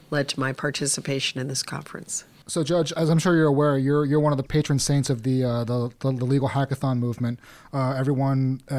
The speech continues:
Speaker 2: at every hackathon I've ever gone to always brings up, uh, the app that you described.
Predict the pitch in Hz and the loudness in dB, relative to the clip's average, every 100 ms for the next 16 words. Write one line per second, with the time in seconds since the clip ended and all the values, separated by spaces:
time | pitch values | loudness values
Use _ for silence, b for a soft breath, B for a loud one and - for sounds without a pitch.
0 | 135 131 139 131 131 131 127 123 120 113 | -2 0 0 2 0 0 0 0 -2 -4
1 | 120 127 123 127 127 117 - _ 139 123 | -2 -2 -2 -2 -2 -4 -10 _ -2 0
2 | 127 110 B B B 127 123 135 120 131 | -2 -4 B B B -8 -4 -4 -2 -4
3 | - 131 120 120 123 - 131 127 | -2 -4 -2 -4 -4 -2 0 0